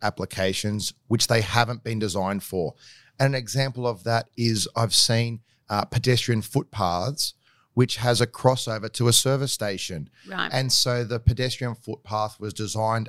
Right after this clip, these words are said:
Speaker 1: as a pedestrian application, but the designer didn't consider that it would be trafficked by cars and trucks
Speaker 2: Trucks.
Speaker 1: constantly.
Speaker 2: Mm-hmm.
Speaker 1: And so that portion of the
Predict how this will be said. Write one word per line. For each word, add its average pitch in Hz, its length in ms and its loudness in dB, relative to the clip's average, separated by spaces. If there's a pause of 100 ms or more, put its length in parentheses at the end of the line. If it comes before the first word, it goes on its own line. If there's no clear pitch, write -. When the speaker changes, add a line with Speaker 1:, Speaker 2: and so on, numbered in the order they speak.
Speaker 1:
as 107 180 -4
a 104 120 -2
pedestrian 101 500 -4
application, 101 840 -6 (440)
but 131 300 2 (180)
the 113 260 2
designer 117 760 0 (100)
didn't 110 340 0 (380)
consider 113 680 4 (340)
that 120 240 6
it 123 120 -2
would 127 120 -2
be 120 100 2
trafficked 117 420 -2
by 107 360 4 (280)
cars 120 480 2
and 101 200 -8
trucks - 460 2
Speaker 2:
Trucks. - 180 -14 (100)
Speaker 1:
constantly. 131 720 4
Speaker 2:
Mm-hmm. 185 260 -4
Speaker 1:
And 131 120 2
so 127 200 2
that 123 280 -2
portion 123 760 -2 (140)
of 101 200 2
the 101 360 2